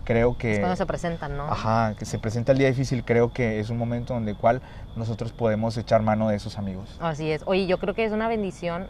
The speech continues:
Speaker 2: este, es un... Es un beneficio, mejor dicho, de
Speaker 1: Ujú.
Speaker 2: ser hijos de Dios, ¿no? El que podamos conectar también con las personas,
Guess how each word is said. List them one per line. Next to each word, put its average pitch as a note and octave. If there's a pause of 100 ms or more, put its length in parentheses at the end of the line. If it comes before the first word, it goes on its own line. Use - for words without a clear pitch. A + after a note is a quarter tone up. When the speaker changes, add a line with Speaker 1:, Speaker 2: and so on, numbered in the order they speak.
Speaker 2:
este, D#3 (160)
es F3
un... A#3 (520)
Es G3+
un C4+
beneficio, A#3
mejor G3
dicho, G3
de G3+
Speaker 1:
Ujú. A#2+
Speaker 2:
ser F3
hijos F3+
de F3+
Dios, C#3+
¿no? D3
El C#3+
que D#3
podamos D#3
conectar D#3
también E3+
con F3
las F3
personas, D#3+